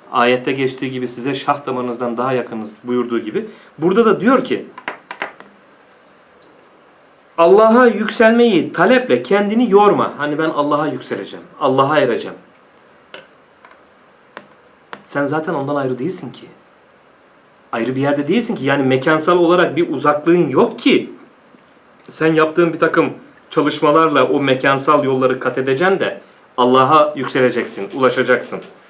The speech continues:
Burada Allah'a yükselmekten ya da Allah'a vasıl olmaktan kasıt mekansal manada değil. Bu algıya girme. "Allah'a yükselmeyi taleple kendini yorma." Allah'a yükselmek ile kastedilen şey diyor, iradenden çıkmandır.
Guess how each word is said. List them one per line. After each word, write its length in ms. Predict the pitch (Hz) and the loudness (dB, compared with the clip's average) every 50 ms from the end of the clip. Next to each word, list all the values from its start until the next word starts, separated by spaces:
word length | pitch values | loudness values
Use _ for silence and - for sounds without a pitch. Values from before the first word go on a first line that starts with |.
| - - - - _ _ _ _ _ _ - | -20 -20 -20 -20 _ _ _ _ _ _ -4
Burada 480 | 156 202 220 233 226 190 - - - - - - _ _ - | -2 2 4 4 4 4 2 -2 -6 -12 -18 -20 _ _ 2
Allah'a 640 | 151 165 185 196 202 202 202 226 240 233 - - - 147 | 2 4 6 4 4 4 2 2 0 0 0 -2 -4 -8
yükselmekten 720 | 156 170 - - - 185 190 196 196 196 190 - - 202 | -8 -8 -4 0 2 2 4 4 2 0 -2 -2 -2 -2
ya 180 | 165 131 147 160 | 0 0 0 2
da 140 | 143 117 - | 0 2 2
Allah'a 500 | 151 147 160 170 175 175 170 196 190 170 | 2 2 4 4 4 2 2 2 2 4
vasıl 320 | 170 170 170 165 170 208 | 4 4 4 2 0 -2
olmaktan 580 | 214 202 202 190 185 190 190 - 160 139 131 135 | -2 0 0 2 0 0 0 0 0 0 0 0
kasıt 320 | - 170 165 - 269 285 277 - - - - - - | 0 0 0 0 -2 -4 -4 -6 -16 -20 -20 -8 -2
mekansal 560 | 143 147 156 151 185 185 185 180 185 - 220 | 0 0 0 2 2 2 2 2 2 2 2
manada 600 | 226 214 202 196 196 196 196 196 196 202 196 180 | 2 4 4 4 4 4 4 2 2 2 0 2
değil. 260 | 208 196 147 - - - - - - | 2 0 0 0 -4 -10 -18 -20 -6
Bu 200 | 151 175 226 - | -2 -2 0 2
algıya 340 | 202 202 196 196 202 214 214 | 2 2 2 2 0 0 0
girme. 460 | 208 175 220 240 214 160 123 147 - - - - - - - | 0 0 0 0 0 0 0 -2 -2 -6 -12 -20 -20 -10 -6
"Allah'a 300 | 139 147 156 165 180 185 | -2 0 2 2 4 4
yükselmeyi 480 | 190 185 175 - - 180 185 190 190 185 | 2 0 0 0 0 0 2 2 0 0
taleple 400 | 185 180 190 196 196 - 170 151 | 0 0 0 0 0 0 -2 -2
kendini 340 | - 180 170 180 175 180 170 | 0 0 -2 -2 0 0 2
yorma." 380 | 196 233 220 190 196 233 226 | 2 4 4 4 2 0 0
Allah'a 320 | - 156 160 180 202 208 202 | 0 0 2 4 4 4 4
yükselmek 440 | 190 185 - - 196 220 277 285 247 | 2 0 0 0 0 0 0 0 0
ile 200 | 185 135 - - | -2 -2 0 2
kastedilen 520 | - 233 240 - 311 277 269 233 165 135 | 2 2 2 0 0 0 2 0 0 0
şey 240 | 131 - 285 330 330 | 0 0 2 2 2
diyor, 200 | 240 151 110 - - - - - - _ _ _ - | 2 2 2 0 -2 -10 -18 -20 -20 _ _ _ -4
iradenden 800 | 143 147 160 160 160 160 147 160 165 165 165 160 180 196 196 190 | 0 2 2 2 2 2 2 0 0 0 0 0 2 2 2 0
çıkmandır. 520 | - - - - - 101 92 87 - | -2 -6 -12 -8 -8 -8 -8 -8 -10